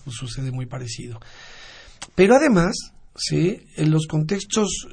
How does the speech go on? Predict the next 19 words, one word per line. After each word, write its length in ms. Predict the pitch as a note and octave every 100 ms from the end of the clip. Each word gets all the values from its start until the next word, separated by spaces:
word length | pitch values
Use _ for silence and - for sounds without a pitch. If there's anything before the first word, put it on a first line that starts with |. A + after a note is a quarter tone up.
| - D3+
sociales 520 | D#3 D3+ F#3 F#3 F3
y 40 | D#3
demás 240 | D3+ F3
en 100 | D3+
donde 160 | C#3+ C#3
están 240 | C3 F3+
inmersos 440 | F#3+ E3 D#3+ E3 D3+
los 120 | D#3
niños 460 | F#3 E3 D3+ D3+ C3+
y 40 |
nosotros 440 | C3 A#2 F3 G3+
mismos, 400 | E3+ D#3 D3+ E3+ - - - -
que 80 | -
han 80 | D3+
cambiado, 540 | C#3 C3 C#3+ E3 D3+ - - - - - -
¿sí? 240 | - - B2 C#3+ D#3 - - - - -
Hoy, 300 | D3+ E3 F3
por 180 | D#3 D3+
ejemplo, 580 | D#3 F#3+ D#3+ D#3 E3+